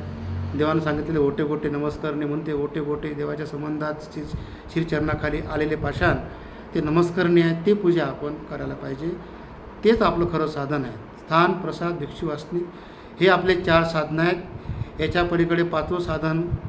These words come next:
कोणतंच नाही आहे. मग एक शा-, शास्त्र आहे. हं? शास्त्र हे उपसाधन आहे. आपल्या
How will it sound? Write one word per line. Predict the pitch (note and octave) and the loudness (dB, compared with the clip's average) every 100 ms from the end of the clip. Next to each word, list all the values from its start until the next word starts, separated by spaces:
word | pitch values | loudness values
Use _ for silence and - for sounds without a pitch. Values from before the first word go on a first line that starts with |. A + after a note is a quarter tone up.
| - - - - - - - - | -8 -10 -12 -12 -12 -12 -12 -4
कोणतंच | D#3+ E3 D3 - | -4 -2 -8 -8
नाही | - | -8
आहे. | - - - - - - - | -10 -12 -16 -16 -16 -16 -6
मग | E3 | 0
एक | D#3+ E3 E3 - | 2 0 -4 -8
शा-, | D#3 - | -10 -8
शास्त्र | - D#3+ D#3+ D3+ | -4 -4 -2 -6
आहे. | A#2 G#2 - - - - - | -6 -12 -16 -18 -20 -14 -10
हं? | D3+ - - - | -10 -10 -14 -10
शास्त्र | C#3+ E3+ | -4 0
हे | E3 | 0
उपसाधन | E3 F3+ E3 D3 | 0 -2 -2 -2
आहे. | C3+ - - - - - D3 | -4 -6 -12 -16 -16 -12 -8
आपल्या | C#3+ | -8